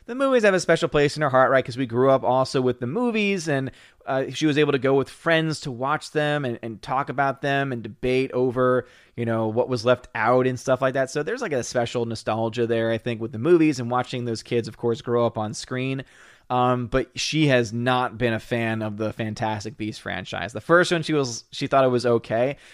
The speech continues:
But even when my wife comes out of a movie and says it was garbage,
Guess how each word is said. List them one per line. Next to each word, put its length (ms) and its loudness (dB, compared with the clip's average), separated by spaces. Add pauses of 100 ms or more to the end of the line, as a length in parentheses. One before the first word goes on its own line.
(180)
But 140 0
even 340 2 (220)
when 140 0
my 220 4
wife 460 0
comes 300 -4
out 320 0
of 100 -4
a 60 -2
movie 480 0
and 180 -4
says 220 0
it 80 -2
was 160 -4
garbage, 640 -4